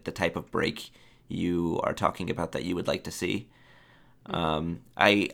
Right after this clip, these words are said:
Speaker 1: I don't know if Yamazaki really wrote it c-, with the concept that, um, I mean, I definitely think there's, like, some intentional codependence there. Actually, yeah, definitely, <laughs> they're, they're definitely both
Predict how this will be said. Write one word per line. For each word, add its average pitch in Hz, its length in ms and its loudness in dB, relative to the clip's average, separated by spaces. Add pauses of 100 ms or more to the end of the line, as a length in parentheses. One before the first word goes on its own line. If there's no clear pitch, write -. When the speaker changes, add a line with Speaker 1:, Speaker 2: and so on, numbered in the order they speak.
Speaker 1:
I 98 120 6
don't 110 520 2
know 95 200 4
if 90 120 2
Yamazaki 85 600 0
really 80 200 2
wrote 80 220 2
it 85 200 -2 (180)
c-, - 260 2
with 90 300 -4
the 90 60 -2
concept 85 640 -2
that, 82 280 0 (580)
um, 82 560 -2 (160)
I 95 180 2
mean, 107 260 2
I 82 120 4
definitely 104 360 2
think 98 160 -2
there's, 85 240 0
like, 82 160 0
some 82 200 -2
intentional 92 460 -2
codependence 92 640 -2
there. 113 340 6 (260)
Actually, 85 440 2
yeah, 65 80 -2
definitely, 85 440 -2 (120)
<laughs> 87 120 4
they're, 90 220 2
they're 98 160 2
definitely 92 360 2
both - 280 0